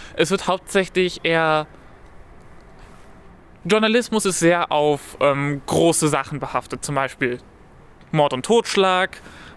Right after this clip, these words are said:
äh, Bombenanschläge und sowas in die Richtung. Das heißt, es wird nicht unbedingt erwähnt in einem Bericht, äh, dass der neueste Autor, der gerade im New York Times Bestseller ist, ein Schwuler war. Das steht vielleicht beim Buch hinten drauf, aber wird nicht direkt unbedingt immer in allen Nachrichten,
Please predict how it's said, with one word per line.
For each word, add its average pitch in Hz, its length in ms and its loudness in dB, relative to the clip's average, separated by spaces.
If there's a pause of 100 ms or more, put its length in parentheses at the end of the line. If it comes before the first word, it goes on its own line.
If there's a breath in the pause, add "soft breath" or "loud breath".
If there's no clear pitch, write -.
(120)
äh, 131 420 4 (140)
Bombenanschläge 156 1080 0
und 151 140 -4
sowas 139 320 2
in 143 60 -8
die 139 80 -2
Richtung. 135 320 -4
Das 139 140 -4
heißt, 160 300 -2
es 180 140 -2
wird 175 180 0
nicht 202 220 -2
unbedingt 175 440 -2
erwähnt 160 420 0
in 156 120 -4
einem 147 140 -6
Bericht, 151 640 -4
äh, 143 240 2
dass 143 220 0
der 143 240 0
neueste 147 420 0
Autor, 151 360 0
der 143 100 -2
gerade 139 380 -2
im 139 200 -2
New 139 100 -2
York 143 180 4 (120)
Times 143 300 -6
Bestseller 151 540 -2
ist, 147 200 -2
ein 147 80 -8
Schwuler 202 460 -2
war. 147 240 2 (480 loud breath)
Das 147 100 -2
steht - 200 -4
vielleicht 151 240 -4
beim 135 160 -2
Buch 196 240 2
hinten 151 320 -2
drauf, 135 340 0
aber 147 200 0
wird 151 160 0
nicht - 200 -10
direkt 151 340 -2
unbedingt 151 460 -4
immer 143 240 -2
in 139 80 -6
allen 139 200 -4
Nachrichten, 135 720 -10